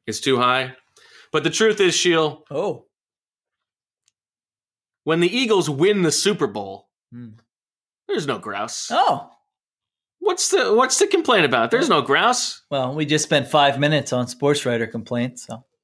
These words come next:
Speaker 1: Yeah.
Speaker 2: Okay.
Speaker 1: No grouse. No Super Bowl grouse.
Speaker 2: No grouse?
Speaker 1: Tom Brady sucks. <laughs> But he's not even worthy of the grouse.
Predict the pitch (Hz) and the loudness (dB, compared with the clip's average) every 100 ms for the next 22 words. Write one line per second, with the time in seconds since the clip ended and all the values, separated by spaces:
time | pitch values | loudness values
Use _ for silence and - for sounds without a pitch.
0 | _ 285 320 117 - 135 151 135 - 165 | _ 0 2 0 -4 -8 -8 -8 -12 -16
1 | - - - _ _ _ _ - 247 202 | -18 -20 -20 _ _ _ _ -2 0 2
2 | 185 120 - - - - _ _ _ _ | 2 0 -4 -8 -10 -18 _ _ _ _
3 | _ _ - 214 214 208 156 135 127 113 | _ _ -4 0 2 2 2 2 0 0
4 | 107 98 - - - 135 156 175 202 285 | -4 -6 -12 -18 -10 -4 0 2 2 2
5 | - - - _ _ _ _ _ 220 226 | -4 -14 -20 _ _ _ _ _ -2 0
6 | 220 226 196 156 - - _ _ _ _ | 2 2 2 -2 -10 -20 _ _ _ _
7 | _ _ _ _ _ - - 208 - - | _ _ _ _ _ -10 -4 -2 -4 -10
8 | - - _ _ _ _ _ - 156 _ | -16 -20 _ _ _ _ _ -16 -16 _
9 | _ _ _ _ _ _ _ _ _ 175 | _ _ _ _ _ _ _ _ _ -2
10 | 180 214 208 214 202 190 175 196 180 127 | 0 -2 0 2 2 2 2 2 2 0
11 | 101 104 _ 110 104 107 107 92 95 - | -2 -10 _ -8 -6 -6 -6 -6 -8 -12
12 | - | -16